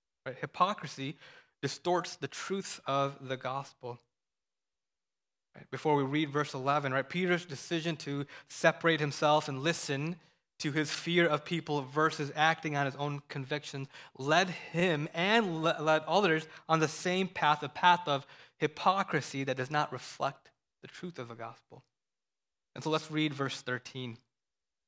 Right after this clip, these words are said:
"And the rest of the Jews apt-, acted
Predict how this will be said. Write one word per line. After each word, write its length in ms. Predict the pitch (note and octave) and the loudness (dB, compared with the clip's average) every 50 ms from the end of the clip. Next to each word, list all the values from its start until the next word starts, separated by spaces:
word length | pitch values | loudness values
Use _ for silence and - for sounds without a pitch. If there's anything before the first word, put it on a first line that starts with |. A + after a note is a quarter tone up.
| _ _ _ _ _ _ _ _ _ _ _ - - | _ _ _ _ _ _ _ _ _ _ _ -18 -10
"And 100 | C#3 C3+ | -6 -4
the 60 | B2+ | 0
rest 240 | B2+ D#3 F3 E3+ - | 2 2 0 0 -2
of 40 | D#3 | -8
the 80 | C#3 C#3 | -8 -6
Jews 440 | C3 C3+ D3+ D#3 D#3 D3 C#3 C3+ - | -6 -2 0 0 0 0 0 -2 -2
apt-, 380 | - C#3+ D3 D#3 D3+ - - - | 2 4 4 4 2 -2 -6 0
acted 460 | - D3+ D#3+ D#3 - - C3+ B2 - | 2 2 2 2 0 -4 -6 -6 -6